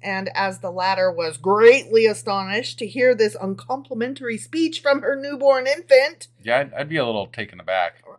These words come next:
Speaker 1: I'd be like, "Excuse you, newborn baby?"
Speaker 2: <laughs>
Speaker 1: He goes, "I do not mean you, my mother. My prophecy does not refer to you. Wah, wah. I am speaking of Zion and Jerusalem.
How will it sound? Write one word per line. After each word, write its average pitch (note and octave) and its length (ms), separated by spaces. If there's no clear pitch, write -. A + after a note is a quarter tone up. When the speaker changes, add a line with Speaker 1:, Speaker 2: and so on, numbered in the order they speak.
Speaker 1:
I'd B3 220
be B3+ 160
like, G#3 300
"Excuse G3+ 680
you, C#4+ 340
newborn C#4 460
baby?" C#4+ 500
Speaker 2:
<laughs> F3 160
Speaker 1:
He D#4+ 200
goes, C4+ 480
"I F#4+ 120
do D#4+ 220
not G#4 260
mean C4+ 280
you, G#4 380
my C#4+ 180
mother. C#4 540
My B3 100
prophecy C4 680
does B3 200
not G4+ 300
refer C5 320
to B3 140
you. E4 600
Wah, A#4+ 360
wah. B4 380
I F#4+ 80
am C#4+ 80
speaking C#4 500
of G#3 160
Zion B3+ 720
and G3 180
Jerusalem. A#3 960